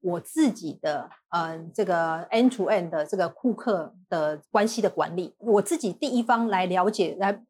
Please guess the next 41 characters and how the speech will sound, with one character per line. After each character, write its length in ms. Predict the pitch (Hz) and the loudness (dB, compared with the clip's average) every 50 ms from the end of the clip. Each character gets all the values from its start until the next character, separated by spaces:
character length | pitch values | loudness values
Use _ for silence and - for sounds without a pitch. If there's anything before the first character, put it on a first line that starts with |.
| _ _ | _ _
管 160 | - 208 214 | 2 2 4
理 140 | 262 254 220 | 4 4 4
我 140 | 175 175 165 | 2 0 -2
的 180 | 170 160 156 | -4 -4 -6
数 200 | 160 - - 247 | -6 -4 -4 -4
据 120 | 196 220 202 | -2 -2 -4
平 220 | 196 - 160 165 | -4 -6 -10 -12
台， 240 | - 160 156 160 - _ _ _ _ _ _ | -10 -8 -8 -8 -10 _ _ _ _ _ _
我 140 | - 196 185 | -8 -6 -4
第 200 | - - 302 285 | 0 0 2 2
一 60 | 277 | 2
方 240 | 269 269 254 247 240 | 2 2 2 2 4
来 140 | 214 185 175 | 2 2 2
了 200 | 175 185 185 202 | 2 2 2 2
解 320 | - - 202 175 156 - - | 2 0 0 -2 -2 -2 -6
我 120 | - 160 156 | -10 -10 -10
的 80 | 175 | -10
客 220 | 170 - 240 214 180 | -6 -2 0 0 0
户， 260 | - - 175 156 - 175 | 0 -2 -4 -4 -4 -6
我 100 | 185 170 | -6 -4
才 160 | - - 311 | -2 0 2
有 80 | 285 | 2
办 240 | - - 254 233 196 | 2 2 0 0 0
法 100 | 208 165 - | 0 -4 -2
做 200 | - 214 202 196 | 0 0 0 0
到 60 | 185 | 0
客 160 | - - 254 | 0 0 0
户 140 | 226 233 196 | 0 0 -2
洞 200 | 208 233 208 175 | -2 -2 -2 -2
察， 300 | 160 - - - 147 156 233 - - | -4 -8 -8 -8 -8 -8 -12 -16 -16
我 60 | 180 | -10
才 140 | - 202 202 | -8 -6 -2
可 80 | 240 | 0
以 80 | 226 185 | 0 0
知 180 | - - - | -2 -2 0
道 120 | 262 240 220 | 0 2 2
更 180 | - 254 208 | 4 2 2
多 160 | 196 202 190 175 | 4 4 2 2
的 80 | 147 | 0
资 160 | - - 185 | -6 -10 -10
讯， 320 | 190 - - 190 151 - | -8 -4 -4 -4 -4 -6